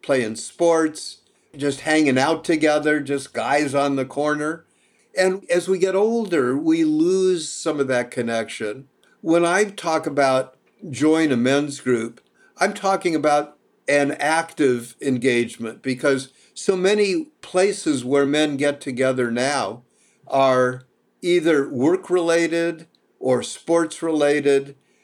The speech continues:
but we hunger increasingly for a place and a way to get together where we can talk about what's really going on in our lives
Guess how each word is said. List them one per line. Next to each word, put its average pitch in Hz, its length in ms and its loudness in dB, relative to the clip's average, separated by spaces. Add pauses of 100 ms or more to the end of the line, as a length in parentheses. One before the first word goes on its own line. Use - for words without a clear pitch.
(120)
but 151 360 0
we 170 240 0
hunger 190 880 0
increasingly 156 840 -2
for 143 600 0 (240)
a 147 80 -2
place 170 600 0
and 143 100 2
a 135 60 2
way 143 260 2
to 151 120 0
get 131 260 0
together 127 520 0
where 127 200 2
we 131 160 0
can 135 200 -4
talk 143 300 0
about 127 360 0
what's 123 240 -2
really 131 280 2
going 117 300 -2
on 117 200 -2
in 110 120 -6
our 104 140 -4
lives - 440 -10